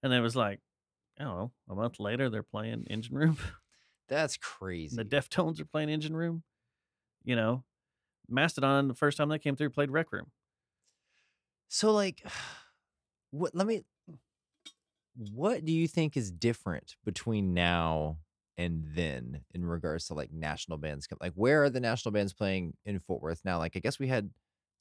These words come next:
Speaker 2: Norm-, Norma Jean at Lola's.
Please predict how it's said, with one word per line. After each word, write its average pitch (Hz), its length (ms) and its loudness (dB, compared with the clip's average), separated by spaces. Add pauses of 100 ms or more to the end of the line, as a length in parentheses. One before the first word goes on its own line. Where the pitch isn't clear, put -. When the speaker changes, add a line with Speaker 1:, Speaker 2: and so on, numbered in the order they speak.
(100)
Speaker 2:
Norm-, 110 380 0
Norma 117 420 -2
Jean 117 460 0
at 110 140 2 (160)
Lola's. 123 840 -2